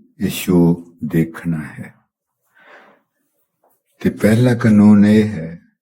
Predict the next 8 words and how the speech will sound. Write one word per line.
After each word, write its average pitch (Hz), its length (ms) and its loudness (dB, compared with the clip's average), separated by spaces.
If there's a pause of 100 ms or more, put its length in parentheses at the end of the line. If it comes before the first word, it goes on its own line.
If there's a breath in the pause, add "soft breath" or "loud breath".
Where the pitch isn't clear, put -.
(1160 soft breath)
کہ 101 120 0
کسے 113 440 -2
نے 113 220 4
بھی 110 320 4
تماشے 98 580 2
نو 87 240 2 (2750)
ایک - 240 -2
جگہ 104 420 2